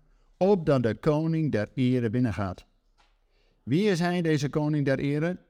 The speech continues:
De Heere van de legermachten. Hij is de koning der ere. Amen.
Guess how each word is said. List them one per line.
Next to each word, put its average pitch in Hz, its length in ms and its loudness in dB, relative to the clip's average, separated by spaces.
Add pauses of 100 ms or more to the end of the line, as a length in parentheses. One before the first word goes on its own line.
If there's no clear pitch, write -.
(140)
De 107 140 -6
Heere 143 560 0
van 143 180 -2
de 143 120 2
legermachten. 117 840 -2 (300)
Hij 139 500 -4
is 110 240 -2
de 95 100 -4
koning 113 460 0
der 113 140 0
ere. 110 300 0 (640)
Amen. 120 420 -2